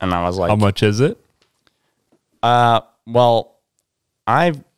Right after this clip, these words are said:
Speaker 1: got him talked down to forty-eight hundred dollars. They're usually, like, thirteen grand, a little disheveled, and this one is, like,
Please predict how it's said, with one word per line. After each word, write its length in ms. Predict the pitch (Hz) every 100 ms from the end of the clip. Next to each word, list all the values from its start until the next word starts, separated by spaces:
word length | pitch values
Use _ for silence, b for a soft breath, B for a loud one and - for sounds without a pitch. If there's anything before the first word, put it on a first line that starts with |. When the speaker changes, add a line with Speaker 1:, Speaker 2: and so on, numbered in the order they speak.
| -
Speaker 1:
got 280 | 131 139
him 160 | 123 117
talked 560 | - - 117 117 - 107
down 460 | 107 104 98 95 -
to 180 | 110 92
forty-eight 760 | - - 101 104 98 92 92
hundred 320 | 95 85 82
dollars. 540 | 80 80 67 60 - - - _
They're 100 | 139
usually, 440 | 135 151 151 147 123
like, 180 | 113 -
thirteen 600 | - 107 - - 98 87
grand, 480 | 87 82 73 80 - _ _
a 100 | 101
little 280 | 104 104 101
disheveled, 720 | 87 90 - 98 85 76 - - _
and 180 | 104 101
this 180 | 110 -
one 200 | 110 107
is, 180 | 104 98
like, 400 | 98 92 87 -